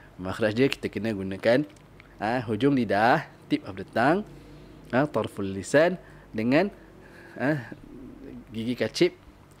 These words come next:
yang bawah. Sufla, kan?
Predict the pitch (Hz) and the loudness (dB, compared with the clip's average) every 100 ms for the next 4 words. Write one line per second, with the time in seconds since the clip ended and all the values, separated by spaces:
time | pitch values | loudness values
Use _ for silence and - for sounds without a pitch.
0 | - 113 139 165 101 104 101 104 92 82 | -2 2 2 0 -2 0 2 2 2 0
1 | 78 78 80 - - _ - - - 131 | -6 -10 -12 -12 -18 _ -20 -16 -8 -8
2 | - 110 90 78 90 135 | -6 -8 -6 -2 2 2